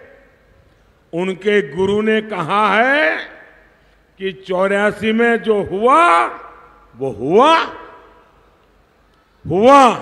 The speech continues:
तो हुआ। ये कांग्रेस की सोच को दर्शाता है, कांग्रेस के अहंकार को दिखाता है। साथियों,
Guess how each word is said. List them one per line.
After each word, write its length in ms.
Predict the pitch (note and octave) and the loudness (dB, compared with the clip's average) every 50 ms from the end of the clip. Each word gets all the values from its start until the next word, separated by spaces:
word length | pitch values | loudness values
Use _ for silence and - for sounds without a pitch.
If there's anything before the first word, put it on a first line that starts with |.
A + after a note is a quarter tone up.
| - - - - - - - - | -12 -18 -20 -20 -20 -20 -20 -16
तो 100 | C#3 B2+ | -14 -12
हुआ। 460 | A2 A2 D#3 A3+ D4 D#4+ E4+ F4 G4 G#4 E4+ - - - - - - - - - _ _ _ _ _ _ _ _ _ _ _ _ _ _ _ _ _ _ _ _ _ _ - | -8 -6 -2 2 4 4 4 4 2 0 -4 -10 -16 -20 -20 -20 -20 -20 -20 -20 _ _ _ _ _ _ _ _ _ _ _ _ _ _ _ _ _ _ _ _ _ _ -12
ये 300 | C3 C#3 D#3 F3 F#3 F#3+ | -6 -4 -2 0 0 -2
कांग्रेस 760 | F3+ - - - F3+ F3+ F#3 F#3 F#3 F#3 G3 G3 G3 F#3 F#3+ | -4 -8 -8 -4 -2 -2 -2 -2 0 0 0 0 0 0 -4
की 180 | G3 G3 G3+ F#3+ | -6 -6 -6 -6
सोच 460 | E3 - - F#3+ F#3+ G3 G3+ F#3+ - | -6 -6 -6 -4 -2 0 -2 -2 -4
को 520 | - - A#3 B3+ C#4+ D#4 D#4+ D#4+ D#4 - - - - - - - - - - _ _ _ _ C#3+ | -2 0 4 6 6 6 6 4 2 0 -6 -12 -20 -20 -20 -20 -20 -20 -20 _ _ _ _ -10
दर्शाता 840 | F3 F#3 F#3+ E3+ - G3+ F#3+ G3 G3 G3 G#3+ G3 F3+ E3+ D3 C3+ | -8 -8 -8 -6 -8 -8 -8 -8 -10 -10 -12 -12 -12 -12 -12 -14
है, 180 | D#3 C#3+ G#2+ - - _ _ _ _ _ _ _ _ _ _ _ _ _ _ _ _ - | -16 -18 -20 -20 -20 _ _ _ _ _ _ _ _ _ _ _ _ _ _ _ _ -6
कांग्रेस 560 | F3 F#3+ G#3 G#3 G#3+ A3+ A#3 B3 A#3+ - - | -4 -2 -2 0 0 2 2 2 2 0 -4
के 400 | - B3+ C4+ C#4+ D4+ D#4+ D#4+ F4 E4+ D4+ - - - - - - - - _ _ _ _ _ - G#3+ | -2 2 6 6 8 6 6 4 -2 -10 -14 -18 -20 -20 -20 -20 -20 -20 _ _ _ _ _ 0 0
अहंकार 680 | G#3+ - C4+ C#4 C#4 C4 - - C#4+ C#4+ D4+ D#4+ D#4+ D4 | 2 4 4 2 2 -2 -2 0 2 4 6 6 6 4
को 180 | - D4+ C#4 | 2 2 0
दिखाता 520 | B3+ A#3+ A#3 E3+ - A3+ A3+ G#3+ G#3+ G#3+ F#3+ | 0 0 -4 -6 -6 -6 -6 -6 -6 -6 -10
है। 400 | E3 B2+ A2 A#2 A#2 G#2 - - _ _ _ _ _ _ _ _ _ _ _ _ _ _ _ _ | -10 -10 -14 -16 -18 -20 -20 -20 _ _ _ _ _ _ _ _ _ _ _ _ _ _ _ _
साथियों, 720 | - D#3 E3+ G3 G3+ G3 - - A3 B3 C4+ C#4+ C#4 C4 | -10 -6 -4 -4 -4 -4 -4 0 2 4 4 4 4 0